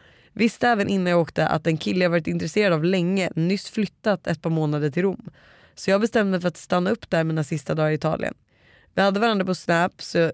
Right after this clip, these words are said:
kunde se vart han var på kartan. Så en fredagkväll tog jag med min nyfunna italienska kompisar till en bar som jag såg att han var på samma kväll. Så vi stötte, med situationstecken,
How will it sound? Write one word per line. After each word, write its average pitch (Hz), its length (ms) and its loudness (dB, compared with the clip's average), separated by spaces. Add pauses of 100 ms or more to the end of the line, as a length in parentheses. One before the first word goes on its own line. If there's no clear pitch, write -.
(140)
kunde 185 240 0
se 202 200 0
vart 175 140 0
han 170 100 2
var 156 100 2
på 160 100 -4
kartan. 170 500 0 (480)
Så - 160 -2
en 220 140 2
fredagkväll 196 580 2
tog 180 240 0
jag 175 80 2
med 170 200 2
min 160 200 2
nyfunna 160 440 0
italienska 156 520 -2
kompisar 156 540 0
till 156 200 -2
en 147 160 0
bar 165 400 2 (480)
som - 180 -2
jag 175 100 2
såg 165 320 0
att 156 80 -2
han 151 180 2
var 196 200 4
på 165 180 -4
samma 151 240 -2
kväll. - 360 -2 (400)
Så - 160 -4
vi 180 160 2
stötte, 202 840 -2
med 175 200 -2
situationstecken, 165 880 0